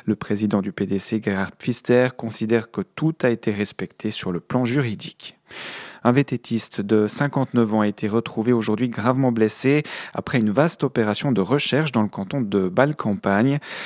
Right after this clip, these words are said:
L'homme a été héliporté par la Réga à l'hôpital. La famille du cycliste avait annoncé à la police sa disparition hier après-midi dans la région d'Esch. Des recherches avaient immédiatement été entreprises, allant jusqu'à mobiliser un hélicoptère,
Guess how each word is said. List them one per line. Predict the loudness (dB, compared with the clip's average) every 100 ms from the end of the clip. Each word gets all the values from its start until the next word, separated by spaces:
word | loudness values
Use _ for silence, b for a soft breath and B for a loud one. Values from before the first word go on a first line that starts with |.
| B
L'homme | 2 4 4
a |
été | -2 -2 0
héliporté | 0 0 0 -2 -2 -2
par | 0 -2
la | 0
Réga | 0 2 2
à | 2
l'hôpital. | -2 -6 0 4 4 2 B B B -8
La | -6
famille | -2 -2
du | -2
cycliste | -4 -8 -4 -2 -2 0
avait | 2 2
annoncé | 2 0 0 0
à | 2
la | 2
police | 2 0 2 -2
sa | -2
disparition | -2 0 2 2 2 2 2
hier | 2 2
après-midi | -2 -2 0 0 -2 2
dans | 4
la | 2
région | 0 -4 -2 -2
d'Esch. | 2 4 4 2 -2 -4 B B B
Des | -2
recherches | 0 2 0 0 0
avaient | 2 2 2
immédiatement | 2 0 2 0 2 -2
été | 0 -2
entreprises, | -4 -4 -8 -8 -2 0 2 2
allant | 2 0
jusqu'à | -4 -4 -2
mobiliser | 0 0 0 2 2
un | 2
hélicoptère, | 2 0 0 -2 2 4 4